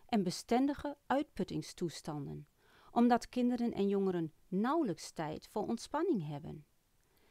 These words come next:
Niet alleen de hoge geïnvesteerde tijd voor school, maar ook de hoge mediaconsumptie, die als compensatiemiddel met de schoolstress gepaard gaat, mat de kinderen af.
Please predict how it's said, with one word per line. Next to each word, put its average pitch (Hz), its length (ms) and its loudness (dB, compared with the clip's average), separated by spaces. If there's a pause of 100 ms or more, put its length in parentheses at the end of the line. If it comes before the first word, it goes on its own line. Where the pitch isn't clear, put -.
(140)
Niet 254 240 6
alleen 202 400 2
de 190 80 0
hoge 214 480 2
geïnvesteerde 185 840 -2
tijd 208 380 -4 (160)
voor 160 240 -6
school, 254 500 -4 (420)
maar 208 180 2
ook 247 220 0
de 220 80 2
hoge 214 360 0
mediaconsumptie, 180 1300 0 (380)
die 208 180 2
als 196 180 0
compensatiemiddel 185 1200 0 (320)
met 220 160 2
de 214 60 -8
schoolstress - 720 -2
gepaard 226 500 0
gaat, 170 480 -6 (220)
mat 190 340 -2
de 240 60 -8
kinderen 202 500 -4
af. - 360 -16